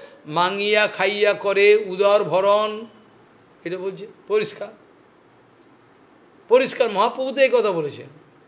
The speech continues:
কি বলেছেন? সর্বদাই সাধু যে থাকবে তার সর্বক্ষণ হরিকথা কীর্তনে থাকতে হবে। যিনি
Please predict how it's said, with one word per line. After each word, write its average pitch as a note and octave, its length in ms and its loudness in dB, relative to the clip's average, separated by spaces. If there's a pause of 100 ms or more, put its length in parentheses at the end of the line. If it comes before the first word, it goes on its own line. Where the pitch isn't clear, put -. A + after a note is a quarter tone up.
(800)
কি B3+ 120 -4
বলেছেন? E3+ 380 0 (920)
সর্বদাই G#3+ 680 0 (420)
সাধু F#3+ 400 -6
যে D4 140 -2
থাকবে F3+ 600 -6 (480)
তার G3+ 260 0 (380)
সর্বক্ষণ A3 640 -2
হরিকথা F3+ 460 -6
কীর্তনে E3+ 420 -10
থাকতে - 340 -20
হবে। A#2 240 -20 (680)
যিনি C#4+ 540 -2